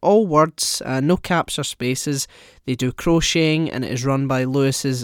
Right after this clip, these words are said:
amazing wife Chloe. So go check them out and see what you fancy, see what you don't fancy,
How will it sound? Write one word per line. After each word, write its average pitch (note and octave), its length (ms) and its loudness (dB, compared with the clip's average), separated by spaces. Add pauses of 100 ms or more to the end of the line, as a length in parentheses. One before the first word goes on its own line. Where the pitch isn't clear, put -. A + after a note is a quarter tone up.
amazing C3 520 -2
wife A#2+ 240 -2
Chloe. A#2+ 280 -4
So C3+ 160 -6
go F3 200 -2
check - 340 -2
them B2 240 -4
out C3 220 -2 (340)
and B2 140 -6
see - 160 -2
what D#3 100 -4
you - 80 -4
fancy, B2 520 -4
see - 260 -4
what C3+ 140 -4
you A#2+ 120 -6
don't B2 240 -4
fancy, C3 480 -6